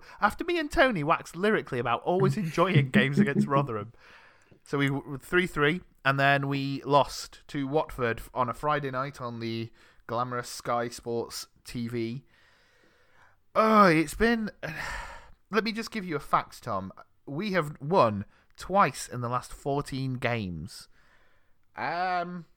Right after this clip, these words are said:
now I'm just trying to not fret about it because I believe that this is a process, and I, it's not that, it's not that I don't care, but I also really don't.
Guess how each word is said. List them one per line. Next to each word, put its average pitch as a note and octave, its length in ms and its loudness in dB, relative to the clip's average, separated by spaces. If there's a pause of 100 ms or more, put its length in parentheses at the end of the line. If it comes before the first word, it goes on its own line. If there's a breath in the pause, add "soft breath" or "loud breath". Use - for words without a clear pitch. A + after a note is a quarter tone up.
(540)
now C4+ 340 -2
I'm E4 280 4
just - 400 -6
trying C3 320 2
to B2+ 120 -6
not B2 280 0 (180)
fret - 300 4
about G2 360 -2
it G2 200 -6
because A#2 520 -6 (540 soft breath)
I B2 200 4
believe A#2+ 480 0
that F2+ 140 -4
this A2+ 180 -6
is B2 100 -6
a B2+ 60 0
process, F#3 720 2
and A#2+ 180 2
I, C3 100 2 (640 soft breath)
it's G3+ 220 -4
not C4 200 6
that, F3+ 200 -4
it's F3+ 240 -6
not A3+ 260 2
that B2 60 0
I A2 100 2
don't G2+ 280 -8
care, G2 360 -2 (360)
but A#2 100 0
I A#2+ 180 2
also A#2+ 280 0
really A2+ 400 -2
don't. G2+ 420 -4